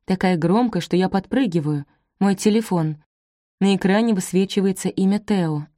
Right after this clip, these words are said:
Поднимаю трубку. «Алло?» «Я знаю, что это за карточка». Никаких деликатностей, никаких предисловий. «Что?»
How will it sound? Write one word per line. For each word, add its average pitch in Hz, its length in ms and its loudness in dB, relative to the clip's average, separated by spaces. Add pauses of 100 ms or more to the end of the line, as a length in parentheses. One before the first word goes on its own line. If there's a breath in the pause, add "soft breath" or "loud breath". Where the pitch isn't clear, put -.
(500)
Поднимаю 180 440 2
трубку. 165 480 -4 (400)
«Алло?» 214 440 4 (1300)
«Я 202 220 4
знаю, 190 340 2
что - 140 -2
это 170 160 2
за 175 140 2
карточка». 165 640 -2 (560)
Никаких 226 520 2
деликатностей, 175 840 -2
никаких 160 560 -2
предисловий. 151 880 -2 (300)
«Что?» 269 440 2